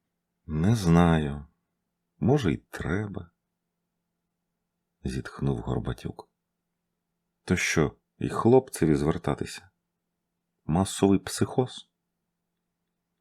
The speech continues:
«Ну, хлопець, явний фантазер. І друг зник із туалету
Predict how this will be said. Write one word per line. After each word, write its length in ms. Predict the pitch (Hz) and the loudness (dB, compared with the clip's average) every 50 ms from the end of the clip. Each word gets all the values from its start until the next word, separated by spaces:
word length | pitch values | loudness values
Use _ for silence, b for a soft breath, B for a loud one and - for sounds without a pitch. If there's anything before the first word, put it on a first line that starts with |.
| _ _ _ _ _ _ _ _ _ - | _ _ _ _ _ _ _ _ _ -4
«Ну, 560 | 107 110 123 151 175 202 202 180 - - - _ _ - | -2 2 4 6 8 8 8 6 4 2 -4 _ _ -16
хлопець, 840 | - - - - 139 147 165 170 165 170 - - - - - - _ _ _ _ _ _ _ _ _ _ - | -12 -10 -4 2 4 4 6 4 4 2 -2 -8 -8 -10 -20 -20 _ _ _ _ _ _ _ _ _ _ -4
явний 460 | - 78 92 135 160 151 147 143 131 | -2 0 2 2 2 2 2 2 0
фантазер. 760 | 123 - - 113 107 101 - 92 73 62 - 98 104 - - _ _ _ _ _ _ _ _ _ _ _ _ _ _ _ _ | 0 0 0 0 0 0 -2 -4 -4 -4 -6 -8 -8 -10 -18 _ _ _ _ _ _ _ _ _ _ _ _ _ _ _ _
І 100 | - 104 | -2 0
друг 360 | 110 110 147 160 160 139 123 | 2 4 6 6 6 6 4
зник 300 | 113 123 131 127 117 - | 2 2 4 4 4 2
із 140 | 120 - - | -2 -6 -4
туалету 560 | - - 113 113 110 110 104 - - - - | 2 4 6 8 8 8 6 4 -2 -6 -6